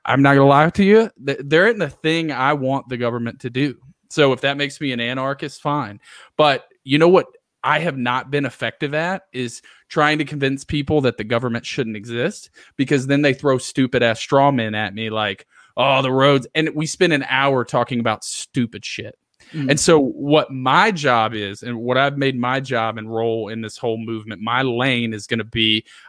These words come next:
Speaker 1: I'm that guy in the bathroom trying to slip you your first dose at two in the morning, right? Like,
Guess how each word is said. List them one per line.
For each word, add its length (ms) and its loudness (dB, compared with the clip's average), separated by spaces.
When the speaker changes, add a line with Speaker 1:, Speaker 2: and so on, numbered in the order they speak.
Speaker 1:
I'm 180 2
that 200 2
guy 320 4
in 80 2
the 80 0
bathroom 720 -2
trying 240 -4
to 80 -4
slip 280 -4
you 60 0
your 200 0
first 360 -4
dose 380 -2
at 100 -12
two 200 -4
in 80 -6
the 60 -10
morning, 360 -16
right? 400 0
Like, 320 0